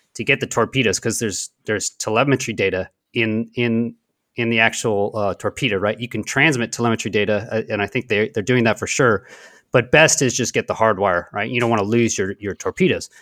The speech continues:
So they test some new fancy torpedo, whatever it is, weapon system, and then they go to retrieve it.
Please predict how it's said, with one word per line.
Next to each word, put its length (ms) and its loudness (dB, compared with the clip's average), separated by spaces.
So 300 2
they 120 2
test 320 4
some 180 4
new 300 6
fancy 360 0
torpedo, 520 2
whatever 240 4
it 60 2
is, 220 0
weapon 220 -2
system, 420 -4
and 160 0
then 120 0
they 80 0
go 140 4
to 80 4
retrieve 440 2
it. 220 0